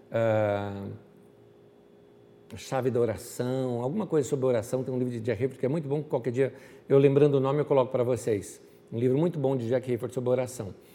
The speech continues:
E tem um outro dele que fala a Igreja do Caminho, que é a igreja dele, a igreja que ele pastorava em Van Nuys, Califórnia, ah, que conta a vida daquela igreja.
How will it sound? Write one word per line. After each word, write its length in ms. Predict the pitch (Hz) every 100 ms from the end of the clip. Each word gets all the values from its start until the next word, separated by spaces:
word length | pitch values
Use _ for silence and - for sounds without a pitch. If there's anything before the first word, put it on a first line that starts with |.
| - -
E 80 |
tem 140 | 117 156
um 140 | 151
outro 260 | 151 151 151
dele 380 | 127 143 151 156
que 160 | 147
fala 360 | - 143 131 131
a 40 |
Igreja 400 | 135 135 165 151
do 100 | 156
Caminho, 560 | 151 170 156 147 117 110 -
que 80 | -
é 40 |
a 60 | 214
igreja 340 | 196 185 180
dele, 180 | 190 147
a 40 | 123
igreja 180 | 127
que 60 | 123
ele 80 | 143
pastorava 640 | 135 - 127 123 127 135 - - -
em 160 | 127 139
Van 140 | 127
Nuys, 440 | 147 120 127 117 -
Califórnia, 720 | - 135 - 147 123 110 104 - - - - - - - - - -
ah, 440 | 139 135 131 127
que 100 | -
conta 300 | - 185 196
a 20 |
vida 280 | 156 139 196
daquela 260 | 156 - 143
igreja. 340 | 127 135 143